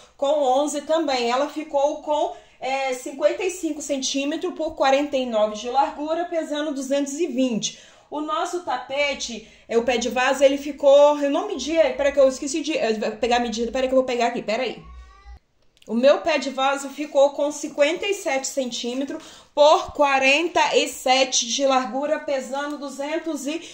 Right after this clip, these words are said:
vinte gramas, vinte e quatro gramas. Meus amores, um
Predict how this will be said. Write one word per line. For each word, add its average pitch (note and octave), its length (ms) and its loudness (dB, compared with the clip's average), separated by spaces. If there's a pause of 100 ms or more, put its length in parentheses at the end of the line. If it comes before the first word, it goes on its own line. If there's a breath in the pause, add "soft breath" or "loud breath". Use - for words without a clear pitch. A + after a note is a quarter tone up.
(160 loud breath)
vinte C#4+ 360 -2
gramas, A#3+ 600 0
vinte C4 220 -4
e - 20 -10
quatro C4 340 2
gramas. A3 360 0
Meus D4 260 4
amores, C#4+ 560 0 (340 loud breath)
um G4 280 -4